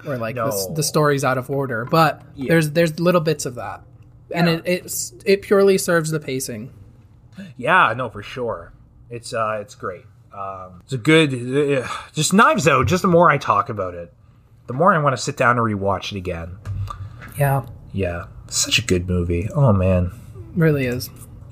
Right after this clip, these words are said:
Speaker 2: And it's so nice 'cause that movie holds, like, a special place in my heart, too, 'cause that's, you know, like, when me and my girlfriend started dating, we saw that. So it's, it's nice that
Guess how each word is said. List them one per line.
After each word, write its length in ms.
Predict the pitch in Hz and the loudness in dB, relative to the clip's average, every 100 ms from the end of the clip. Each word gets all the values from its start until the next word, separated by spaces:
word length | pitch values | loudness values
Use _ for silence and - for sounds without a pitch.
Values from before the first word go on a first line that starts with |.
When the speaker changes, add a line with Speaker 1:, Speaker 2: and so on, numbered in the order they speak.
| - - - | -10 -8 2
Speaker 2:
And 100 | 196 | 4
it's 120 | 214 | 6
so 100 | - | 6
nice 320 | 254 156 135 - | 6 6 4 4
'cause 140 | 139 | 6
that 180 | 147 147 | 6 6
movie 220 | 143 131 | 6 8
holds, 280 | 120 120 113 | 8 6 6
like, 140 | 104 | 2
a 60 | 101 | 2
special 340 | - 104 - | 2 2 2
place 300 | 95 101 101 | 2 2 2
in 60 | 107 | 2
my 120 | 95 | 2
heart, 240 | 95 95 | 4 2
too, 200 | 95 98 98 | 2 -2 0
'cause 140 | 107 | 2
that's, 260 | 123 - 143 | 0 0 0
you 100 | 117 | 0
know, 160 | 80 | 0
like, 220 | 87 87 | -4 -2
when 160 | 104 92 | -2 -2
me 160 | 95 92 | -2 -2
and 80 | |
my 100 | 90 | -2
girlfriend 420 | 85 87 85 92 85 | -2 -4 -2 -4 -2
started 320 | 98 85 82 | 0 0 -2
dating, 320 | 85 85 87 | -2 0 -2
we 60 | 87 | -4
saw 240 | - 92 | -2 -2
that. 260 | 92 92 92 | -2 -4 -6
So 160 | - 92 | -6 -8
it's, 180 | - - | -8 -6
it's 200 | 165 190 | -4 2
nice 340 | 208 220 196 | 4 4 2
that 220 | - 143 | 2 0